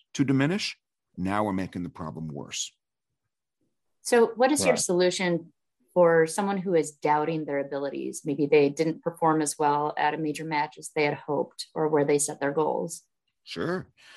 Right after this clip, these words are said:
Speaker 1: First thing we have to do there is identify the problem. Was it mental or was it technical? Okay.
Speaker 2: Mm.
Speaker 1: If it's mental, then we need to do a, we need to do a, several things. If it's technical, it's, it's just as simple as solving the problem,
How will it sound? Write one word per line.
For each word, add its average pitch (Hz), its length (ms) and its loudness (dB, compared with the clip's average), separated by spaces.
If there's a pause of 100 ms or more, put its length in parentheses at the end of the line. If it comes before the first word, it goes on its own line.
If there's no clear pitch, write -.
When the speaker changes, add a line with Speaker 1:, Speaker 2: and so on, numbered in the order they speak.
(320)
Speaker 1:
First 160 180 4
thing 160 100 2
we 147 60 6
have 147 140 4
to 123 80 0
do 139 120 4
there 131 220 4
is 113 100 -2
identify 101 680 -4
the 87 80 -10
problem. 76 440 -12 (260)
Was 92 160 -6
it - 100 -8
mental 117 300 -2
or 101 60 4
was 95 120 -2
it 104 100 -6
technical? - 460 -14 (1700)
Okay. 95 260 -6 (100)
Speaker 2:
Mm. 160 380 -4 (840)
Speaker 1:
If 107 200 -2
it's - 160 -8
mental, 117 760 2 (720)
then 107 380 -2
we 110 180 0
need 113 260 0
to 92 60 -12
do 101 160 -2
a, 98 40 0
we 107 240 -6
need 101 140 -6
to 92 60 -10
do 98 120 -4
a, 92 40 -2 (420)
several 101 360 -2
things. 73 400 -12
If - 120 -10
it's - 140 -14
technical, 101 580 -2
it's, - 160 -8
it's 87 120 -6
just - 240 -6
as - 80 -4
simple 95 260 -4
as 82 80 -8
solving 85 280 -2
the 80 60 -8
problem, - 380 -16